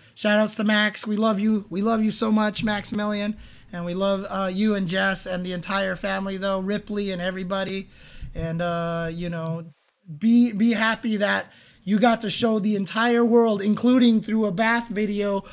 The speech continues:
on C N N, you know, you got to show the world the adorableness that is Benny. So,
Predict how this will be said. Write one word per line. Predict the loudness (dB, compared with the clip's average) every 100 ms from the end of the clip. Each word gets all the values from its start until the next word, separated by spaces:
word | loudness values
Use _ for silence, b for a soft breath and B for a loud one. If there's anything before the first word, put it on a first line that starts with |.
| B
on | 2 4 4
C | 6 8 8
N | 8 6
N, | 4 2 0 -6 B B -6
you | -2
know, | -2 -2
you | -2
got | 0 -2 -2
to | -4
show | -2 -2
the | -2
world | -2 0 0 -2 -4
the | -4
adorableness | -4 -2 -2 -2 -2 -2 -4 -6
that | -6 -6
is | -6 -8 -8
Benny. | -8 -8 -8 -12 -12
So, | -12 -10 -10 -10